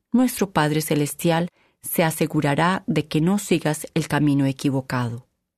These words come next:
La autora vive en Utah, Estados Unidos. ¿Cómo sé si un pensamiento proviene de mí o del Espíritu Santo? Tenemos que actuar.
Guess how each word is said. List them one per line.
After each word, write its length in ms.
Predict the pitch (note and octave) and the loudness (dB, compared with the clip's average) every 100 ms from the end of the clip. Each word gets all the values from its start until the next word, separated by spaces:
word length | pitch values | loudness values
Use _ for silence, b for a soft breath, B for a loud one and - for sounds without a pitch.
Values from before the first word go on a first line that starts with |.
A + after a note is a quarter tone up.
| _ _ _ _ - | _ _ _ _ 0
La 140 | A3+ | 2
autora 460 | A3 - D#3 D3+ D3+ | 2 0 0 0 0
vive 340 | D3 D3 D3+ - | 0 0 0 0
en 180 | F#3+ | 2
Utah, 480 | F3 C#3+ - C#3 C#3 _ | 2 2 0 -4 -4 _
Estados 540 | D3+ - C3+ C3+ - | -6 -2 0 0 0
Unidos. 580 | D#3 C#3 A#2 B2+ - _ _ _ _ _ _ _ _ _ _ - | 0 0 -2 -8 -16 _ _ _ _ _ _ _ _ _ _ -4
¿Cómo 320 | C#4+ D4 C#4+ | 0 2 2
sé 320 | - F3 D#3 | 0 0 0
si 240 | - E3+ | 0 0
un 100 | D#3 | 2
pensamiento 840 | D#3 F3 F3+ F#3 F3 C#3+ D3+ E3 D#3+ | 2 0 2 2 4 2 2 -2 -2
proviene 500 | - D3 D3 C#3+ D3 | -2 0 2 2 2
de 140 | D3 | 2
mí 400 | C3+ D3 E3+ F#3+ - - | 2 2 2 0 -4 -2
o 80 | F3 | 2
del 180 | D3+ C#3 | 2 0
Espíritu 500 | - D3+ D3 - D#3 | -2 -2 -2 -2 -4
Santo? 600 | - D#3 D#3+ G3+ G#3 _ _ _ _ _ _ _ _ _ _ - | 0 0 0 -2 -6 _ _ _ _ _ _ _ _ _ _ -2
Tenemos 480 | A#3 B3 B3+ B3 - | 2 4 4 2 0
que 100 | F#3 | 0
actuar. 540 | E3 - D3 B2+ - | 0 0 0 0 -6